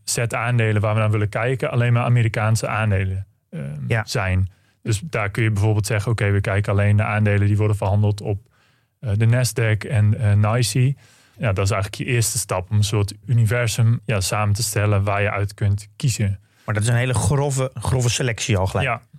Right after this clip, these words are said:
Speaker 1: precies.
Speaker 2: Doe je dat, en kan dat ook al zijn op bijvoorbeeld, eh, i-, industrieën of sectoren?
Speaker 1: Ja,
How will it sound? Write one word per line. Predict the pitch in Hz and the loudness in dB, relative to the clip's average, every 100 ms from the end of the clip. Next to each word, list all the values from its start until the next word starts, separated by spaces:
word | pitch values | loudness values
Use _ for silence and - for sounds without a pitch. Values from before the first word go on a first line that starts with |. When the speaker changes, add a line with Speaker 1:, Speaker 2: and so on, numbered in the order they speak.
| - _ | -20 _
Speaker 1:
precies. | - 107 113 98 | -6 -2 0 0
Speaker 2:
Doe | 120 | 0
je | 120 | 0
dat, | 113 110 | 0 -2
en | - 113 | 0 -2
kan | 127 | 0
dat | 120 113 | 0 0
ook | 127 | 0
al | 120 120 | 0 0
zijn | 120 120 | 0 0
op | 113 110 | 0 0
bijvoorbeeld, | 110 104 110 110 104 101 | 0 2 2 2 2 2
eh, | 107 98 101 | 0 2 0
i-, | - - 117 | 0 -2 0
industrieën | 135 113 104 - 135 143 | 2 2 0 -2 0 0
of | 139 113 | 0 -2
sectoren? | 131 - 143 147 190 - - | -6 -4 0 0 -2 -6 -4
Speaker 1:
Ja, | 160 | -4